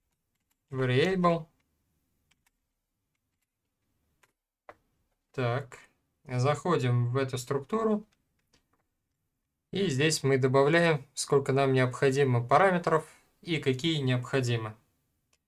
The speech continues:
Ну, давайте пусть первое будет у нас, а, is dead.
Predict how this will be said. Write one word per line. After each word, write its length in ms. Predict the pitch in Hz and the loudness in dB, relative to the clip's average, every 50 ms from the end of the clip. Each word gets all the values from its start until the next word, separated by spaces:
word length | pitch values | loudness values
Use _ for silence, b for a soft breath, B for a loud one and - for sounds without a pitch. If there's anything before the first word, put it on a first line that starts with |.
| _ _ _ _ _ _ _ _ _ _ _ _ _ _ _ - | _ _ _ _ _ _ _ _ _ _ _ _ _ _ _ -8
Ну, 140 | 143 156 160 | -6 -2 0
давайте 400 | 170 175 180 175 165 170 156 147 | 2 4 4 4 4 2 0 -4
пусть 440 | 151 - 160 151 139 - - - _ | -4 -4 -4 -4 -4 -6 -8 -10 _
первое 400 | - 165 165 160 139 131 131 127 | 0 4 4 4 4 4 2 2
будет 340 | 123 123 135 131 123 120 123 | 2 2 2 2 2 0 0
у 80 | 123 123 | -2 0
нас, 680 | 120 117 117 117 - - - - - - - - - - _ _ _ _ _ _ _ _ _ _ _ _ _ _ _ _ _ _ _ _ _ _ - | 0 0 0 -2 -4 -4 -4 -6 -6 -8 -10 -12 -16 -20 _ _ _ _ _ _ _ _ _ _ _ _ _ _ _ _ _ _ _ _ _ _ -12
а, 400 | 123 120 120 117 117 117 120 - _ - | -8 -6 -6 -4 -4 -6 -8 -12 _ -8
is 200 | 165 139 127 120 | -6 -6 -4 0
dead. 320 | 120 135 170 208 233 226 | 4 6 6 6 6 2